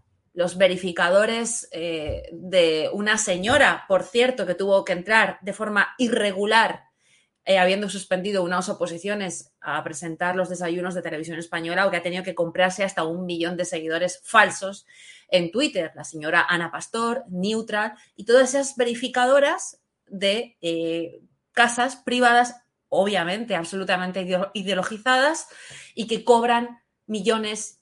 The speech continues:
y millones de subvenciones, eh, del gobierno para decir cuál es la verdad y para perseguir a aquellos, para acabar civil y profesionalmente con aquellos que no acaten, eh, esa verdad.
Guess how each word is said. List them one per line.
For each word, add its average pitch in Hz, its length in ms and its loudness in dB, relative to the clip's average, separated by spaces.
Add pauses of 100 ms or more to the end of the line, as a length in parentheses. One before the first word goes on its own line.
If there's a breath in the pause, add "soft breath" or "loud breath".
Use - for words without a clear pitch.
(100)
y 185 140 -4
millones 190 600 -4 (100)
de 190 200 -4
subvenciones, 170 800 -6
eh, 165 200 -4
del 175 220 2
gobierno 165 640 0
para 220 160 4
decir 262 420 0
cuál 294 280 8
es 277 160 8
la 220 120 4
verdad 190 440 0 (720)
y 240 100 0
para 226 340 4
perseguir 214 800 -2 (520)
a 175 140 8
aquellos, 220 500 0
para 180 180 0
acabar 196 560 2 (100)
civil 214 360 -4
y - 20 -2
profesionalmente 190 920 -6
con 185 160 -4
aquellos 190 500 -6 (500 soft breath)
que 240 360 2
no 208 260 2
acaten, 220 720 0 (300)
eh, 160 580 -2
esa 190 240 -4
verdad. 143 380 -6